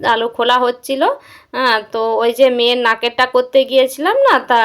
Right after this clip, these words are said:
তখনই মায়ের কাছে ঢুকেছিলাম বলেছিলাম না তোমাদের। তো মায়ের সাথে দেখা করতে গিয়ে এই আলুগুলো নিয়ে এসেছি।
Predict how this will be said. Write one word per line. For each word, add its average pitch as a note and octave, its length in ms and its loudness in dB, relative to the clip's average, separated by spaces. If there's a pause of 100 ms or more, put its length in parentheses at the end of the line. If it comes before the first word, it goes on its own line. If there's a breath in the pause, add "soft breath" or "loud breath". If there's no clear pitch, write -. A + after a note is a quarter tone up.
(200)
তখনই A#3+ 400 -2 (480 loud breath)
মায়ের A#3 260 0
কাছে B3+ 260 2
ঢুকেছিলাম B3+ 500 0
বলেছিলাম B3+ 560 0
না F#4+ 180 0
তোমাদের। D4 400 0 (560 soft breath)
তো A3 80 -4 (160)
মায়ের A3+ 260 0
সাথে B3 220 -4
দেখা A#3+ 240 0
করতে B3+ 340 -2
গিয়ে C#4+ 180 0
এই C#4 80 4
আলুগুলো A#3+ 460 0
নিয়ে B3 340 0
এসেছি। C4+ 480 0